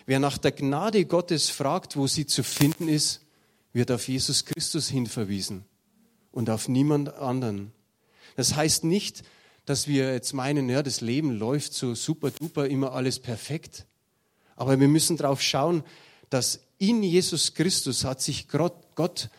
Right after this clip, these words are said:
darauf festnageln, nageln lassen, im wahrsten Sinne des Wortes,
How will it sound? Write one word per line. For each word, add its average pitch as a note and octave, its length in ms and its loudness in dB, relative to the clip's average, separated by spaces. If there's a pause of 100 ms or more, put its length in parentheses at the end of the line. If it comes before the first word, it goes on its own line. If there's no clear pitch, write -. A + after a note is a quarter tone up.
(220)
darauf C#3 480 0
festnageln, B2 1120 -2 (100)
nageln B2 640 0
lassen, G2+ 540 -4 (1000)
im F#2+ 160 -14
wahrsten A2+ 340 -6
Sinne B2 280 -4
des A#2+ 220 -8
Wortes, G#2 440 -10